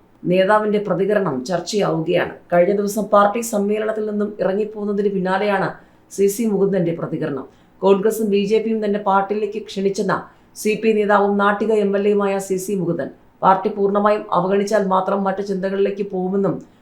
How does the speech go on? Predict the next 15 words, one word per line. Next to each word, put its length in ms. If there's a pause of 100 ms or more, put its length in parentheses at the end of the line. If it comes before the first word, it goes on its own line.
(140)
പാർട്ടി 280
ഇടപെടലിൽ 420
പ്രതീക്ഷയുണ്ടെന്നുമാണ് 1040 (360)
സി 160
സി 160
മുകുന്ദൻ 380
പ്രതികരിച്ചത്. 840 (240)
കഴിഞ്ഞ 200
ദിവസം 300
പാർട്ടി 320
സമ്മേളനത്തിൽ 640
നിന്നും 280
ഇറങ്ങിപ്പോയതിന് 640
പിന്നാലെയാണ് 600
പ്രതികരണം. 560